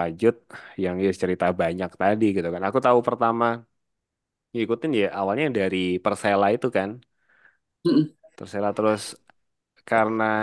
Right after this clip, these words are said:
Speaker 1: aku ya, ya siapa yang nggak suka bola gitu kan. Terus,
Speaker 2: <laughs>
Speaker 1: eh, Mas Fajar juga. Aku tahu itu dari Medium yang
Speaker 2: Mm.
Speaker 1: bahas jersey-jersey Liga Satu kalau
Speaker 2: Mm.
Speaker 1: nggak salah. Iya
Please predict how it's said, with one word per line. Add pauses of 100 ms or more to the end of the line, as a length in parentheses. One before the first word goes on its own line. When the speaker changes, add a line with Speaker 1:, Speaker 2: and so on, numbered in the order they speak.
(400)
Speaker 1:
aku (100)
ya, (200)
ya (420)
siapa
yang
nggak
suka
bola (120)
gitu
kan. (560)
Terus,
Speaker 2:
<laughs>
Speaker 1:
eh,
Mas
Fajar (120)
juga. (1120)
Aku
tahu (140)
itu (160)
dari (180)
Medium (520)
yang (300)
Speaker 2:
Mm.
Speaker 1:
bahas (680)
jersey-jersey (640)
Liga (100)
Satu (120)
kalau
Speaker 2:
Mm.
Speaker 1:
nggak
salah. (880)
Iya